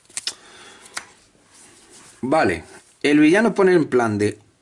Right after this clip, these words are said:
a ver, pone en plan uno, uno y uno, dos, dos más de plan. Lo que lo tenemos ya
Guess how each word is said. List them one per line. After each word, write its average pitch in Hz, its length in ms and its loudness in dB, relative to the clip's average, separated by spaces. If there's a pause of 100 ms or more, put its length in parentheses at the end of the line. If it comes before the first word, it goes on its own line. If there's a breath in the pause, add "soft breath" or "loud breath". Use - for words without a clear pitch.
(420)
a - 40 -6
ver, 117 220 -2
pone 147 340 -2
en 147 60 -2
plan 120 380 -4
uno, 226 480 2 (2000 loud breath)
uno 208 520 2
y 143 100 0
uno, 135 240 4
dos, 151 640 -2 (880 soft breath)
dos 160 400 -2
más 147 200 -2
de 110 120 -2
plan. 175 440 -2 (1800 soft breath)
Lo 104 200 -2
que 107 120 -6
lo 110 120 -2
tenemos 143 400 0
ya 156 380 -2